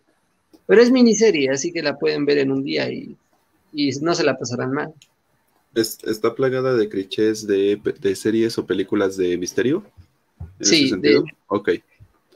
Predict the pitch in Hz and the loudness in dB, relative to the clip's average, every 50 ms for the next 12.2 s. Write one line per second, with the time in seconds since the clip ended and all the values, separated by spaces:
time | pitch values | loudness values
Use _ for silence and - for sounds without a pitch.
0 | - - - - - 175 180 180 180 202 220 247 247 226 214 - 208 208 208 202 | -20 -20 -4 2 4 4 6 6 6 6 6 6 6 6 6 6 6 6 6 4
1 | 190 - - 165 156 147 - - 170 165 160 - - 175 165 156 143 - 160 156 | 2 -2 -4 -12 -12 -8 -6 -4 -4 -4 -4 -4 -6 -6 -4 -4 -6 -4 -2 -2
2 | 139 131 147 131 139 123 135 131 135 135 135 135 175 165 - 185 175 180 175 156 | -2 -2 -4 -6 -6 -6 -6 -4 -2 -2 -2 -2 -2 0 0 2 2 2 2 2
3 | - - - - - 165 160 - 185 190 202 202 190 180 160 - 175 156 160 156 | 0 -2 -6 -6 -4 -4 -2 0 2 2 4 4 4 2 0 -2 -4 -6 -4 -2
4 | - 175 165 156 143 143 135 143 139 135 135 - 151 147 151 156 - - - 196 | 0 0 2 2 2 0 -2 -2 -4 -4 -4 -4 -4 -6 -6 -6 -8 -6 -4 -6
5 | - 147 - - - _ _ _ _ _ - - 127 - 131 110 98 107 104 - | -6 -6 -8 -12 -16 _ _ _ _ _ -14 -12 -6 -2 0 0 0 -2 -6 -12
6 | - - - - - - _ _ _ _ _ _ - - - _ _ - 165 151 | -20 -20 -18 -18 -18 -18 _ _ _ _ _ _ -20 -20 -20 _ _ -8 0 2
7 | 151 143 131 131 135 135 175 175 - 180 156 147 139 - 160 160 160 151 139 135 | 4 4 4 4 2 2 0 0 -2 -2 -2 -2 -2 0 2 4 4 4 2 0
8 | 120 143 135 135 139 139 147 143 143 - - 147 139 135 123 123 135 139 139 139 | -2 -2 0 0 0 0 0 -2 -4 -6 -6 -4 -4 -2 0 0 0 0 0 0
9 | 135 127 127 127 127 131 131 127 131 135 135 139 139 131 127 131 143 156 160 165 | 0 0 0 -2 -2 -4 -4 -2 0 2 2 4 2 2 2 0 2 2 2 2
10 | 156 151 147 151 160 165 - - - _ - 165 147 139 135 131 127 123 123 123 | 0 0 -2 -2 -2 -4 -6 -8 -10 _ -10 -6 -4 -2 0 0 0 0 -2 -4
11 | 123 123 139 127 123 127 127 127 131 127 123 147 160 170 170 160 165 165 160 165 | -4 -4 -2 -2 0 0 0 0 0 0 0 2 2 2 0 0 -2 0 0 0
12 | 180 175 - | 0 -2 -6